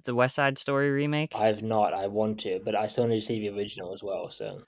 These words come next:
Speaker 1: Yeah, I saw the original way back when, and then, yeah, I saw this one in theaters. It's, it's good. It was really good, uh,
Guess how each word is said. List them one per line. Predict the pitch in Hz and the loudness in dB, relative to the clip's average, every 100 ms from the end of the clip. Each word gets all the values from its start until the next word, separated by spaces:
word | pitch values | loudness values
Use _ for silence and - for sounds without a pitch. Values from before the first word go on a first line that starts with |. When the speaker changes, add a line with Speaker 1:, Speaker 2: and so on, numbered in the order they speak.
| _ - | _ 4
Speaker 1:
Yeah, | 135 135 | 8 8
I | |
saw | 139 170 | 8 6
the | 160 | 8
original | 135 139 127 120 113 | 6 6 4 2 2
way | 101 104 117 117 | -2 -2 2 2
back | 110 104 104 | 2 0 -2
when, | 104 101 98 | -4 -4 -4
and | 98 | -4
then, | 101 101 | -4 -2
yeah, | 104 101 | 0 0
I | |
saw | 107 120 104 | 0 0 0
this | 104 - | 0 -2
one | 98 | -2
in | 98 | -2
theaters. | 98 107 101 98 95 | 0 0 0 0 -2
It's, | 110 - - | -4 -6 -8
it's | - 117 - | -6 -8 -2
good. | 110 101 92 - | 2 2 -2 -12
It | 113 | -10
was | 104 101 | -8 -6
really | 107 101 98 | -4 -4 -4
good, | 104 98 | -4 -2
uh, | 98 92 92 | -2 -2 -4